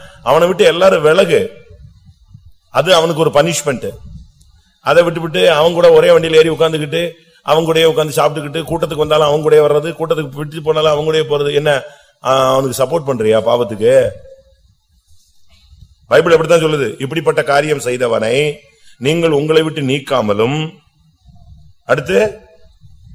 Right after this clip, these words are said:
"ஐயோ, இப்படி சபையில நடந்துச்சுன்னு நீ துக்கப்படாமலும்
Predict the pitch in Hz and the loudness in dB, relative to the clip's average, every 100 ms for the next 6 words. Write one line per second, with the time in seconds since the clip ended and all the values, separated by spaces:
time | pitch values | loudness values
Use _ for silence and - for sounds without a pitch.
0 | - _ 131 170 190 170 160 156 139 160 | -20 _ -4 2 2 2 -4 -4 -4 -2
1 | 170 147 151 165 156 160 147 139 113 131 | -2 -2 -2 -4 -6 -6 -4 -4 -6 -4
2 | 185 147 127 117 107 110 135 147 | -2 0 0 0 0 0 2 0